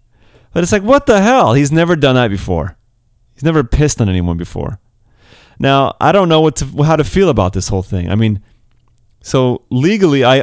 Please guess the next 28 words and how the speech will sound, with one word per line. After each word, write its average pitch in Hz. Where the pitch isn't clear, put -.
own 135
my 107
dog, 107
Jack. 104
He's 107
my 107
property. 110
Now, 135
if 127
he 175
pissed 175
on 120
Art, 127
I 120
guess 135
he's 139
kinda 135
claiming 131
him 131
as 104
his 123
own 127
property. 131
So 127
by 143
the 143
Pythagorean 156
theorem, 113